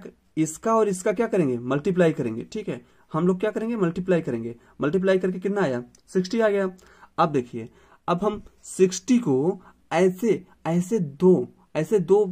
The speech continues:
नंबर में तोड़ेंगे, यानी एक पेयर में ऐसे तोड़ेंगे कि क्या होगा, वह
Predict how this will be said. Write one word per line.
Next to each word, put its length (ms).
नंबर 400
में 180
तोड़ेंगे, 360
यानी 340
एक 260
पेयर 200
में 140
ऐसे 360
तोड़ेंगे 460
कि 60
क्या 160
होगा, 360
वह 280